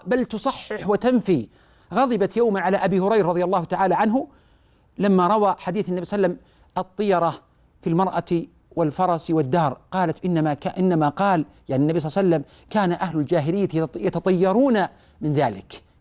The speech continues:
كما في المسند لأحمد. في البخاري أيضًا أنكرت على عمر بن الخطاب رضي الله تعالى عنه حين سمعته يقول: "إن الميت ليعذب ببكاء أهله". قالت: "يرحم الله عمر، والله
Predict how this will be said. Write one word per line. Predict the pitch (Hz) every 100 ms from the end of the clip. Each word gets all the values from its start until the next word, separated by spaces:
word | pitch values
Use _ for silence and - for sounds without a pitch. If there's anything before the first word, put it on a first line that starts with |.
| -
كما | 151
في | 135
المسند | 151 170 120
لأحمد. | 135 - 117 - - - - - -
في | 240
البخاري | 226 220 269 311 302 -
أيضًا | 302 294 277
أنكرت | 294 277 254
على | 220 220
عمر | 269 254
بن | 196
الخطاب | 190 202 - 214
رضي | 175 180
الله | 185
تعالى | 175 185 196 180
عنه | 185 214 254 294 - -
حين | 247 233
سمعته | 220 208 - 185
يقول: | 185 202
"إن | 247 226
الميت | 185 160 214 185 175
ليعذب | 165 160 190 170
ببكاء | 160 151 190 160 175
أهله". | 147 110 - - -
قالت: | 208 196 214
"يرحم | 220 202
الله | 190 202 165 226
عمر، | 247 151 - _ _ _ -
والله | 151 190 208 240 220 220